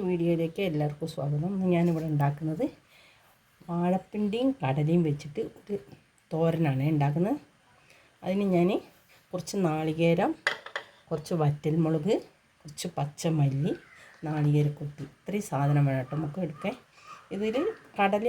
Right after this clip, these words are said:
ആദ്യം വേവിക്കട്ടെ, ഞാൻ നല്ലോണം ലേശം ഉപ്പിട്ടിട്ട്. പിന്നെ ഇത് ചെറുതാക്കി അരിഞ്ഞെടുക്കണം. പിന്നെ മല്ലിയും മുളകും നാളികേരം കൂടെ വറുത്തിട്ട് പൊടിക്കുക കേട്ടോ വേണ്ടത്. അതൊന്ന് വറുത്തെടുക്കുന്നുണ്ട്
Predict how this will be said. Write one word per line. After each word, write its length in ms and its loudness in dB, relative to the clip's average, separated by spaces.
ആദ്യം 260 0
വേവിക്കട്ടെ, 640 -2
ഞാൻ 120 -2
നല്ലോണം 360 -2
ലേശം 280 0
ഉപ്പിട്ടിട്ട്. 540 -4
പിന്നെ 260 2
ഇത് 100 -2
ചെറുതാക്കി 540 2
അരിഞ്ഞെടുക്കണം. 580 -4
പിന്നെ 220 -6
മല്ലിയും 380 2
മുളകും 360 2
നാളികേരം 480 4
കൂടെ 100 0
വറുത്തിട്ട് 560 -2
പൊടിക്കുക 400 -2
കേട്ടോ 300 0
വേണ്ടത്. 280 2
അതൊന്ന് 360 -2
വറുത്തെടുക്കുന്നുണ്ട് 800 -2